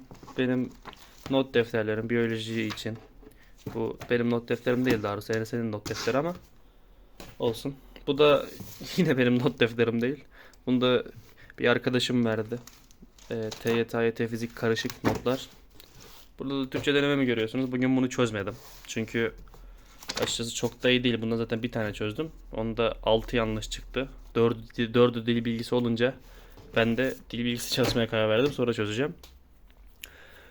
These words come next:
Onun dışında ders hakkında size söyleyebileceğim çok bir şey yok.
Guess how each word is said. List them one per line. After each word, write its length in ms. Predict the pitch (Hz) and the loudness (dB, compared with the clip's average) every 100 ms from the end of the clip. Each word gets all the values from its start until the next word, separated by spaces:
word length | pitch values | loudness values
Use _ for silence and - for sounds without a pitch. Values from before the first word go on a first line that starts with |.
| - - | -16 -2
Onun 280 | 151 190 190 | 2 4 4
dışında 640 | 180 156 160 180 196 - - - - - - - | 2 4 6 6 4 0 -18 -20 -20 -20 -20 -16
ders 360 | 151 143 151 - | -2 2 2 2
hakkında 640 | 139 - - 123 123 135 | -2 -2 -6 -2 2 2
size 200 | 151 139 | 2 -2
söyleyebileceğim 680 | 135 135 127 127 127 123 135 | 2 4 4 2 2 2 0
çok 260 | - 135 123 | 2 -2 0
bir 40 | |
şey 180 | - 147 | 2 4
yok. 380 | 151 - - | 4 0 -14